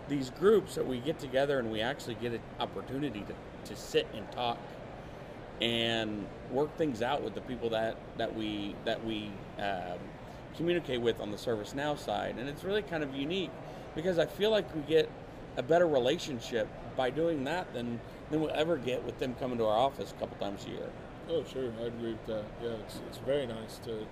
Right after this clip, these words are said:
Speaker 2: to, to meet them in this setting, and, and everybody's focused on ServiceNow, so you have some pretty good conversations and maybe have time to have that,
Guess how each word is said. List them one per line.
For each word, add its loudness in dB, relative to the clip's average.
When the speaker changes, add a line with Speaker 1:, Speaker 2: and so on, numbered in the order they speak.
Speaker 2:
to, -6
to -8
meet -4
them 0
in -6
this -4
setting, -4
and, -6
and -8
everybody's 0
focused -2
on -4
ServiceNow, -2
so -4
you -2
have -2
some -10
pretty -8
good -6
conversations -6
and -10
maybe 4
have 4
time 0
to -4
have -2
that, -4